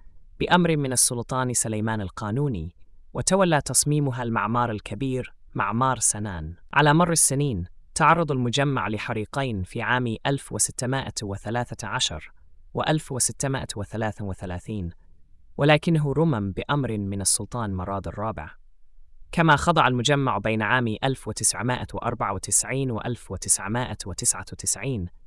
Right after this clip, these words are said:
لعملية ترميم شاملة. استخدمت المدرسة لفترة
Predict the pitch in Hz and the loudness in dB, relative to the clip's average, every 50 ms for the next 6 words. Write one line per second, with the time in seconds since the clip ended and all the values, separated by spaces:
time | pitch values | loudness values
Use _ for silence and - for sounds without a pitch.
0 | - - - - 131 113 120 120 123 131 151 151 156 135 - - 117 107 - - | -20 -14 -6 -2 0 0 2 2 2 2 2 2 0 -2 -2 -4 -6 -6 -6 -6
1 | 104 101 104 110 104 98 92 - - - 110 107 92 85 78 78 82 - - - | -6 -6 -4 -4 -4 -4 -2 -4 -4 -4 -4 -6 -6 -6 -8 -8 -10 -12 -18 -20
2 | - - _ _ - - - - - - - - - - - 156 - - - 175 | -20 -20 _ _ -20 -20 -20 -20 -20 -20 -20 -20 -18 -6 2 2 4 4 4 2
3 | - - 165 160 156 - 131 123 131 135 117 127 156 156 - - 117 98 101 - | 4 4 4 4 4 2 0 0 0 0 4 4 4 4 4 2 2 -2 -4 -4
4 | - 135 - - 110 | -4 -6 -4 -6 -8